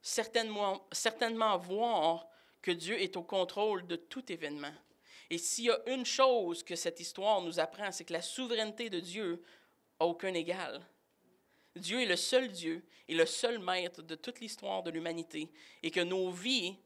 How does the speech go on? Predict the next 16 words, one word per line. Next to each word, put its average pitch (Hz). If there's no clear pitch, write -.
parfois 202
aussi 175
simples 208
et 156
modestes 180
qu'ils 170
peuvent 170
paraître, 190
tout 202
comme 190
celle -
de 165
Marie 170
et 175
Joseph 175
l'étaient, 175